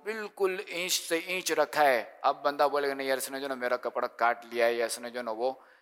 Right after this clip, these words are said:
मेरे साथ जो ना धोखा किया", तो उसके बारे में हम डायरेक्ट बदगुमानी नहीं करेंगे, क्योंकि उसकी आदत ही ऐसी है कि वो रखता ही बिल्कुल इस तरह है। हमें जो उसके बारे में हुस्न ज़नी रखना पड़ेगा। अब अगर आपकी समझ में नहीं आता,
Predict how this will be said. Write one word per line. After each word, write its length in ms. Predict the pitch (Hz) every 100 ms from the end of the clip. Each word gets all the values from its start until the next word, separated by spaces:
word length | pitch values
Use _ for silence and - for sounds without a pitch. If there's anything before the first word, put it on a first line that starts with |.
| _
मेरे 120 | 120 123
साथ 180 | 135
जो 120 | 127 135
ना 120 | 127
धोखा 440 | 104 110 104 131
किया", 280 | 123 120 113 107 - - _
तो 60 | 131
उसके 220 | - 147
बारे 220 | 139 143
में 60 | 151
हम 100 | 127
डायरेक्ट 340 | 113 139 127
बदगुमानी 640 | 113 - 127 131 151 165
नहीं 220 | 127 113 117
करेंगे, 380 | 104 98 98
क्योंकि 160 | - 180
उसकी 160 | 165 165
आदत 320 | 147 214 208
ही 100 | 190
ऐसी 260 | 170 160
है 120 | 156 139
कि 420 | - _ _ 143
वो 40 |
रखता 280 | 123 - 160
ही 80 | 170
बिल्कुल 340 | 160 156 151
इस 160 | 135 -
तरह 140 | 135
है। 320 | 117 - - _ _ _ _ _ -
हमें 380 | 110 104 156 196
जो 140 | 180 156
उसके 180 | -
बारे 260 | 147 143 147
में 100 | 160
हुस्न 300 | 131 147 139
ज़नी 260 | 131 131 120
रखना 280 | 107 107
पड़ेगा। 340 | 101 101 98 95
अब 220 | - 139
अगर 180 | 120 113
आपकी 260 | - -
समझ 280 | 147 127 139 160
में 60 |
नहीं 420 | 147 117 110 151 165
आता, 300 | 165 170